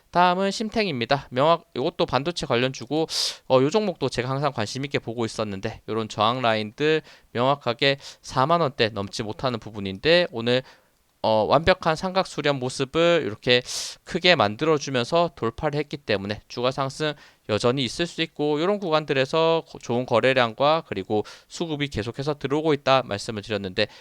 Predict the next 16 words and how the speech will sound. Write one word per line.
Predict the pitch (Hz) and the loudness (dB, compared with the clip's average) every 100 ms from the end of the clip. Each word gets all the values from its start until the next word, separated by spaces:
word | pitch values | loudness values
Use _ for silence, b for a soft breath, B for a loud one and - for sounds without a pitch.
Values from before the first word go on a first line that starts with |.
| B - | B -4
다시 | 135 143 | -2 -2
한번 | 139 135 | -2 -4
크게 | - 175 185 | -4 -2 -2
눌렸다가 | 139 110 131 104 107 107 _ | 0 -2 -2 -2 -2 -4 _
우상향하면서 | 123 143 139 139 139 127 110 156 160 b b _ | -8 -4 -2 -2 -2 -4 0 0 0 b b _
의미 | 104 117 127 | -4 -2 -2
있는 | 113 107 | -2 -4
저항 | 104 107 120 | 0 0 0
가격대, | 120 120 131 - 127 170 - | -2 -2 -4 2 4 4 -2
어, | 95 95 - b b | -2 -2 -4 b b
사만 | - 113 127 147 | -2 2 4 2
원대 | 117 110 | 0 -2
돌파됐기 | - 110 - 123 135 135 | -4 -8 -4 -2 -2 -4
때문에 | - 104 101 120 147 | -4 -4 -2 -2 -2
추가 | - 139 | -2 -2
상승 | 139 147 143 156 | 0 -2 -4 -4